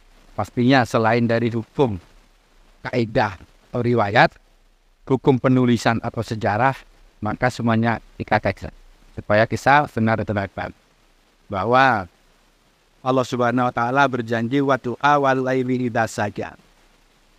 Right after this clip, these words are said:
Demi waktu pagi, waktu matahari naik sepenenggalah, wal laili idza saja, dan demi malam apabila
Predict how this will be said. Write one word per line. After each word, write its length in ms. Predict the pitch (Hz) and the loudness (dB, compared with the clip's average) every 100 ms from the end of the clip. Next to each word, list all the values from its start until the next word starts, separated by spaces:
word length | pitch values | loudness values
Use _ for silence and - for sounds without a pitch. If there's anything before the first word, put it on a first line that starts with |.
| - | -6
Demi 480 | 127 120 127 151 156 | 0 2 4 4 4
waktu 400 | 151 123 - 127 - | 2 -2 -4 -6 0
pagi, 640 | 123 113 117 147 190 240 - _ _ _ _ _ _ _ _ _ _ _ _ _ _ _ _ | 0 0 -2 0 0 -2 -8 _ _ _ _ _ _ _ _ _ _ _ _ _ _ _ _
waktu 420 | 120 - _ 147 135 | -2 -2 _ 0 2
matahari 880 | 127 123 120 113 117 127 131 107 | 0 0 -2 -2 -2 -2 -4 -4
naik 320 | 113 117 120 - | -4 -2 -4 -6
sepenenggalah, 2250 | - 131 - _ _ _ _ _ _ _ _ _ _ _ _ 139 127 127 117 113 110 120 - _ _ _ - _ _ - | -6 -4 -4 _ _ _ _ _ _ _ _ _ _ _ _ 2 2 2 4 4 4 0 -4 _ _ _ -20 _ _ 2
wal 160 | 127 123 | 4 6
laili 480 | 120 120 117 120 | 4 2 0 -2
idza 240 | 123 117 113 | 0 0 0
saja, 640 | 127 110 110 123 160 214 - - | 0 0 2 2 0 -2 -10 -4
dan 160 | 120 | -4
demi 240 | 113 113 117 | 0 0 0
malam 480 | 113 117 117 113 98 | 2 2 0 -2 -4
apabila 560 | - - 110 107 110 | -6 -2 -2 -2 -4